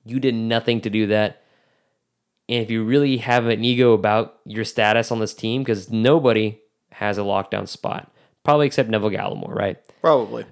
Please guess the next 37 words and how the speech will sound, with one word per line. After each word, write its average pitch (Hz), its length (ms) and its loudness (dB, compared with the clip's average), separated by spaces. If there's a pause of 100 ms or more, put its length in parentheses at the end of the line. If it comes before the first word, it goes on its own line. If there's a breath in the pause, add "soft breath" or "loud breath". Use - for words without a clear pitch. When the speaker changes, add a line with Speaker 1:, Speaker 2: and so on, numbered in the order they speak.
Speaker 1:
Um, 110 380 0
Speaker 2:
And 156 160 -2
Kenneth 143 280 2
Speaker 1:
and 113 80 -10
Speaker 2:
Murray. 104 120 -4
Speaker 1:
Kenneth 120 240 0
Murray, 101 220 -2
Speaker 2:
Yeah. 101 140 0
Speaker 1:
and 117 120 0
in, 156 220 0
in 175 120 0
the 151 80 2
staples. 101 640 -6 (300 soft breath)
But 113 260 0
pretty 160 140 0
much 156 160 2
everybody 131 380 2
else 143 340 2 (100)
in 107 220 -6
the 101 60 -4
back 113 260 0
four, 151 420 2 (140)
back 104 200 -2
five, 139 420 -2 (500)
n-, 107 420 -4
nobody 127 500 4
has 104 360 0
a - 80 -14
set 107 200 -4
down 104 160 -4
spot. 98 440 -4
And 113 100 -8
they're 127 80 -2
letting 156 180 0
him 147 100 -2
know, 165 180 -2
like, 104 180 -10